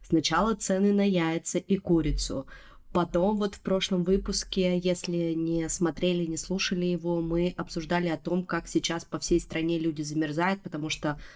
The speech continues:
лопаются трубы, да, и с чем это все связано. И,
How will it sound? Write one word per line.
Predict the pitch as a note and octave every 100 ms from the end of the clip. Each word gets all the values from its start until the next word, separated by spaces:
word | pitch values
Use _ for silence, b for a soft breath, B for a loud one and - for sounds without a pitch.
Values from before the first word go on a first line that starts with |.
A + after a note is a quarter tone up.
| B B
лопаются | F3 F3+ D#3+ D3 - D3+
трубы, | F3+ A3+ A#3 G3+ F#3
да, | D3+ D#3+
и | F3
с | -
чем | - F3+
это | F3
все | D3 E3
связано. | - E3 D#3+ D#3 C3+ - - - - - - - - - - -
И, | G3+ F#3+ E3+